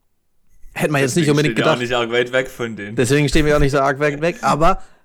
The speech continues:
Speaker 1: acht Punkte und Relegation sind elf. Also für uns immer noch bin ich der Meinung, dass wir nicht abgeschrieben werden sollten. Wir haben immer noch die Chance, da, äh, hochzukommen, uns hochzuklettern.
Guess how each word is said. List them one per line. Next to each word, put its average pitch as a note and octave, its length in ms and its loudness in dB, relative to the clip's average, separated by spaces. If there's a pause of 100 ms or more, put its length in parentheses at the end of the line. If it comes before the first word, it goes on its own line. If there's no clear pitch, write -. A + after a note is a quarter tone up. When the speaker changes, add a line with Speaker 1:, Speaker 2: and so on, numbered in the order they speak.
(120)
Speaker 1:
acht - 280 -6
Punkte F#3+ 560 0
und D3+ 320 -2
Relegation D3 580 -2
sind C3 220 -2
elf. C3 480 -2
Also C#3+ 240 -2 (100)
für - 160 -4
uns G3+ 460 0 (1040)
immer F3 200 2
noch A#2+ 120 0
bin C3 140 -2
ich B2+ 100 -2
der C3+ 120 -2
Meinung, C3+ 340 -2
dass B2 180 -4
wir C#3 120 0
nicht C#3+ 540 -6
abgeschrieben B2 600 -4
werden A#2+ 200 0
sollten. A#2+ 420 -2
Wir B2 100 0
haben B2 80 -2
immer E3 140 -2
noch D3 100 -4
die - 100 -12
Chance, B2 320 -12
da, A#2+ 80 -8
äh, A#2+ 480 -4
hochzukommen, C3+ 600 -6
uns B2+ 160 -8
hochzuklettern. C#3+ 640 -6